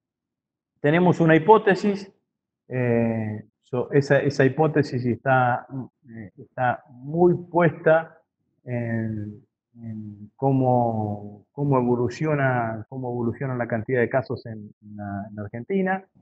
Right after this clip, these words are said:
Eh, esa hipótesis incluye desplazamiento de personal, de, desplazamiento de, de, de aquellos person-,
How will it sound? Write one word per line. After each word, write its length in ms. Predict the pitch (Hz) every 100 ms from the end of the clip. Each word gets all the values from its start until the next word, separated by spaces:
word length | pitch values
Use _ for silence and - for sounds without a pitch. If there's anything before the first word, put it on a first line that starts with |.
| _ _ _ _
Eh, 480 | 113 113 110 107 107
esa 200 | 131 131
hipótesis 600 | 123 139 131 123 123 117
incluye 260 | 113 147 131
desplazamiento 720 | 120 120 120 131 151 151 135
de 60 | 120
personal, 640 | 123 110 143 196 180 202 - _
de, 260 | - 107 101 _
desplazamiento 640 | 107 107 107 123 135 127 120
de, 180 | 117 113
de, 220 | 107 104
de 120 | 101
aquellos 300 | 107 139 127 -
person-, 440 | 113 107 117 117